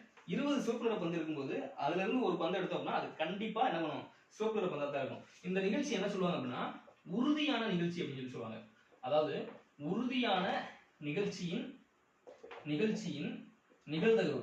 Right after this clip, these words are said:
P of, P of E is equal to ஒண்ணுங்க. அந்த ஒண்ணு எப்படி வந்திருக்கும்னா இப்படி தான் வந்திருக்கும். இதே இது இயலா நிகழ்ச்சி அப்படின்னு சொல்லி சொல்லுவாங்க. இயலா நிகழ்ச்சி,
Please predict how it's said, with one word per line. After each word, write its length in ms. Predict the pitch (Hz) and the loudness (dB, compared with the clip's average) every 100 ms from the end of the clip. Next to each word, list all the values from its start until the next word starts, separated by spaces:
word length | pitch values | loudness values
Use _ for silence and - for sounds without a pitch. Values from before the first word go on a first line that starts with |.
| - | -6
P 200 | - 175 | -4 0
of, 180 | 190 190 - | 4 4 2
P 160 | 180 | 4
of 140 | 196 175 | 4 4
E 120 | 175 175 | -4 -6
is 140 | 131 131 | -6 -4
equal 240 | 147 147 | -4 -2
to 120 | 127 113 127 | -4 -6 -4
ஒண்ணுங்க. 300 | 151 151 120 - - - | -2 -2 -2 -8 -18 -14
அந்த 140 | 147 135 | -10 -4
ஒண்ணு 200 | 165 190 | 0 0
எப்படி 140 | 160 | 2
வந்திருக்கும்னா 320 | 151 135 190 | 0 -2 -2
இப்படி 140 | 135 131 | -2 -4
தான் 100 | 127 | -6
வந்திருக்கும். 260 | 117 - - - - | -6 -8 -14 -20 -8
இதே 120 | 180 214 | 2 4
இது 120 | 147 | 4
இயலா 260 | 170 254 262 | 4 8 8
நிகழ்ச்சி 340 | 220 196 180 | 8 4 0
அப்படின்னு 180 | 180 156 | -2 -2
சொல்லி 140 | 135 123 | -4 -4
சொல்லுவாங்க. 220 | 120 113 - _ _ _ | -6 -6 -12 _ _ _
இயலா 340 | 143 170 190 247 339 - - - - | -4 4 6 6 2 -4 -14 -16 -12
நிகழ்ச்சி, 480 | 139 147 139 131 | -4 -2 -2 -4